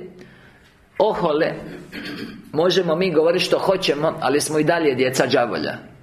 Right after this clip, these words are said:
Jer djeca đavolja, prva Ivanova tri deset, i djeca Božja prepoznavaju se po ovome: „Tko god vrši pravednosti i tko ne ljubi, tko god ne vrši pravednosti i tko ne ljubi svog brata, nije od Boga.”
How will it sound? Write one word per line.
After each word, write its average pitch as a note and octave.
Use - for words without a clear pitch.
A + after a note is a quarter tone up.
Jer C3+
djeca E3+
đavolja, D#3+
prva E3
Ivanova D#3
tri D#3+
deset, D3
i C#3
djeca D#3+
Božja D#3+
prepoznavaju D#3+
se D#3
po D3+
ovome: D3+
„Tko E3
god F3
vrši F3+
pravednosti D3
i D#3
tko D#3+
ne D#3+
ljubi, F3
tko D#3
god F#3
ne D#3
vrši D#3+
pravednosti C3+
i D3+
tko D#3+
ne D#3
ljubi E3+
svog E3
brata, E3+
nije D#3+
od D3
Boga.” B2+